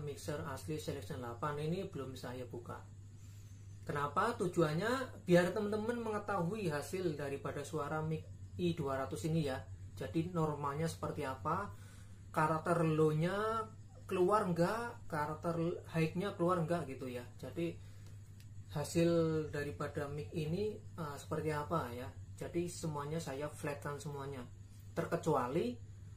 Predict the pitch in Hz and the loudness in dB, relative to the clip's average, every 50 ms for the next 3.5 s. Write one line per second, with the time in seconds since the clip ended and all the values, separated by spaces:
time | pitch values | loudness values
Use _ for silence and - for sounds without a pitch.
0 | - - 165 156 151 165 196 190 185 - - - - 165 143 135 139 - - - | -6 -2 -2 -2 0 2 0 0 0 -4 -10 -6 -2 -2 0 0 -2 -4 -6 -2
1 | - 156 151 147 - - 151 - 160 - - 147 147 - - - - - 156 143 | 0 0 2 2 0 0 0 -2 -4 -4 -6 -6 -8 -8 -10 -12 -10 -6 -4 -4
2 | 135 131 131 131 131 135 135 131 127 - - - - - - - 156 143 139 143 | -2 -2 -4 -4 -6 -6 -8 -8 -10 -10 -12 -12 -12 -12 -2 0 0 0 2 2
3 | 156 175 190 202 208 208 220 233 233 233 | 2 4 4 4 2 2 0 -2 -4 -6